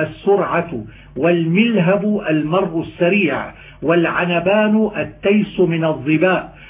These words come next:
والأشعب الذي انفرق من قرنه شعب تخرج في القرن من جوانبه. وقيل الأشعب الذي طال قرناه وتباعدت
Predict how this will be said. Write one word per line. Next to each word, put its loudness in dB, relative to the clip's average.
والأشعب 0
الذي 2
انفرق 0
من -6
قرنه -2
شعب 0
تخرج 0
في -2
القرن 0
من -2
جوانبه. 0
وقيل 0
الأشعب 0
الذي 0
طال 2
قرناه -2
وتباعدت 0